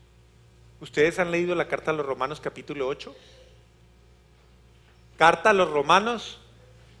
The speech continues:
capítulo, ¿lo va a leer? Carta a los Romanos, capítulo ocho. Dios ha dispuesto todas las cosas para el bien de los que le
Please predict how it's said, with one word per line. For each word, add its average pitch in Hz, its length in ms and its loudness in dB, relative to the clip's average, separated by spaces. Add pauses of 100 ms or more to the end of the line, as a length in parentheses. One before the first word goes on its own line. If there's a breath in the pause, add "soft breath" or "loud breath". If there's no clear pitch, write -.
(220)
capítulo, 214 800 4 (960)
¿lo 143 100 0
va 160 80 6
a 175 40 4
leer? 202 440 0 (1500)
Carta 208 480 8
a 208 40 8
los 180 200 4
Romanos, 175 580 4
capítulo 175 600 0
ocho. - 260 -2 (2000 soft breath)
Dios 208 380 8
ha 214 120 8
dispuesto 233 1200 4
todas 254 360 12
las 226 240 4
cosas 233 600 6
para 196 320 6
el 175 120 2
bien 233 400 4
de 214 140 8
los 220 240 6
que 247 280 8
le 269 600 8